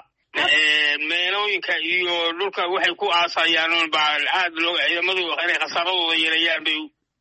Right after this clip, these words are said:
bay u, si taxaddar leh ugu socdaan, muxuu ahay, dagaalka ugu socdaan.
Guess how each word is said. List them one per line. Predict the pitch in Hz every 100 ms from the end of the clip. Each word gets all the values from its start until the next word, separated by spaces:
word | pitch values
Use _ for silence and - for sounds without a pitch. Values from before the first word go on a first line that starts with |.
| _ _
bay | - 175 165
u, | 165 180 165 165
si | 165 220
taxaddar | 180 170 170 170
leh | 165
ugu | 160 185
socdaan, | - 151 147 151 147 139
muxuu | 135 170
ahay, | 147 147 143
dagaalka | 160 175 -
ugu | 151 165
socdaan. | 254 262 -